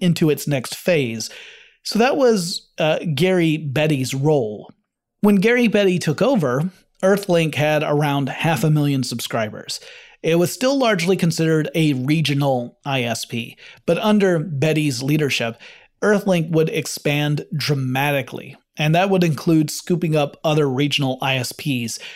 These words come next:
to extend its own reach, and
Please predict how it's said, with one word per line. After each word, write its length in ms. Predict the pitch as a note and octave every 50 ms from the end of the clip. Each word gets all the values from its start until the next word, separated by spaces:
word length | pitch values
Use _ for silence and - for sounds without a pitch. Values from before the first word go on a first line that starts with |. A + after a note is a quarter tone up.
| - _ -
to 120 | - D#3+ D#3+
extend 520 | D#3 - - - - E3+ E3 D#3 D3+ - -
its 220 | D#3 D#3 - -
own 260 | E3+ D#3+ D#3 D3+ C#3+
reach, 480 | C3+ C3 B2 A#2 - - - - - - - - - -
and 320 | - D#3 E3 E3+ E3 E3+